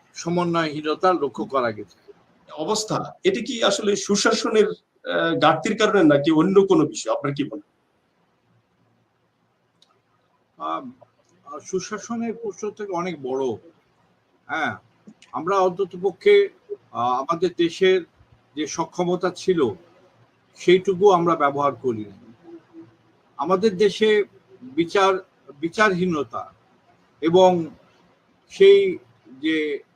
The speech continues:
Speaker 1: সংস্কৃতি দেশ পরিচালনা করার ক্ষেত্রে, সেটা সবচেয়ে বেশি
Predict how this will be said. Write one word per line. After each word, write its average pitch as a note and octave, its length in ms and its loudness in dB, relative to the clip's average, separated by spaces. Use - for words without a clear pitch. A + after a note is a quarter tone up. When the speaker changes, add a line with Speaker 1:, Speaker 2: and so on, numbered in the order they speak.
Speaker 1:
সংস্কৃতি F3 800 -4
দেশ F3 260 4
পরিচালনা F#3+ 600 4
করার F#3 320 2
ক্ষেত্রে, B2 400 -10
সেটা A3+ 320 2
সবচেয়ে G3+ 400 -2
বেশি G3 460 -2